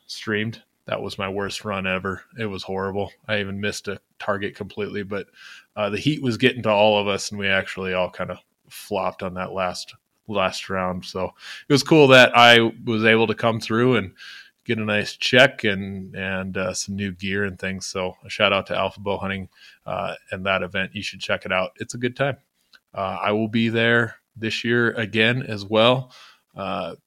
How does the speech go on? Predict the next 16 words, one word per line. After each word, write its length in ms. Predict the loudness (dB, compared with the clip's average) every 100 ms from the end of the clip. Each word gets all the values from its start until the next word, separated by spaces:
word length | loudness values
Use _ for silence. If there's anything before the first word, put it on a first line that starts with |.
| _ _ -4
having 240 | -2 -2
a 40 | -2
good 180 | -4
time. 240 | -2 -4 -4
That's 240 | -8 -4
a, 60 | -4
a 220 | -2 -4
fun 320 | -2 -2 -2
family 400 | -2 -2 -2 -6
event 320 | -6 -6 -8
for 280 | -8 -8 -8 -10 -8
my 120 | -6
wife 460 | -2 -2 -2 -8 _ -10
and 480 | -4 -2 -2 -4 -8 _ _ _
my 160 | -8 -8
two-year-old, 680 | -4 -2 -2 -2 -2 -2